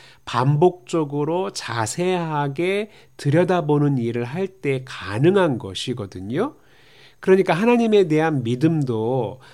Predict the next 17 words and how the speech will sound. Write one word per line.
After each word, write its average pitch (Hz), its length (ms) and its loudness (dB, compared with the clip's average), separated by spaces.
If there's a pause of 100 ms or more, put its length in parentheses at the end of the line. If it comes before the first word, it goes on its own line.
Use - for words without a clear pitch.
(100)
하늘에서 220 440 2
갑자기 165 480 -4 (140)
뚝 277 420 2
떨어지는 226 600 0
것이라기보다는 139 1200 -2 (320)
하나님의 190 840 0
성품, 185 600 -2 (140)
하나님의 180 680 0
일하심, 143 760 2 (260)
하나님의 190 560 2
깊은 160 580 0
속마음을 180 1000 0 (280)
우리가 160 320 0
정확하게 165 1120 0
반복적으로 147 1160 0
더 143 260 -4
깊이 196 720 -6